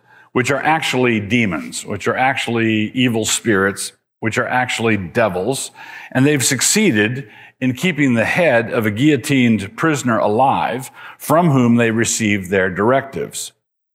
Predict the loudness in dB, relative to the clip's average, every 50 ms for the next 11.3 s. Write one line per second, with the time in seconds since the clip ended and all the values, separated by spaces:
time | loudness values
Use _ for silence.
0 | _ -18 -16 -16 -8 -4 -2 0 0 0 0 0 0 0 0 2 2 2 2 0
1 | 0 -2 -2 -2 0 2 2 2 2 2 2 2 2 4 4 4 4 2 4 2
2 | 2 0 0 0 2 2 0 -2 -4 -6 -4 -2 0 2 2 2 2 2 2 0
3 | 0 -2 -2 -2 0 2 2 2 2 2 2 2 2 2 0 -2 -6 -12 -18 -18
4 | -10 -6 -4 -2 -2 -2 -4 -6 -8 -6 -4 0 0 0 0 -2 -2 -2 -2 -2
5 | -2 -2 0 2 2 2 2 2 0 0 -2 -4 -6 -10 -10 _ _ -20 -20 -10
6 | _ -4 -2 0 0 -2 -2 -2 -2 0 0 0 0 0 0 0 0 -2 0 0
7 | 0 0 0 2 2 2 4 4 4 2 2 0 0 0 0 0 0 0 -2 -4
8 | -2 -2 -2 0 2 2 4 4 2 2 0 -2 0 -2 0 0 2 2 2 2
9 | 0 0 0 0 2 0 0 -2 -2 -4 -4 -4 -4 -6 -10 -18 -20 -20 -20 -8
10 | -4 -4 -2 -2 -2 -4 -4 -4 -4 -2 0 0 0 -2 -2 -2 -2 -2 -2 -2
11 | 0 0 0 -2 -2 -4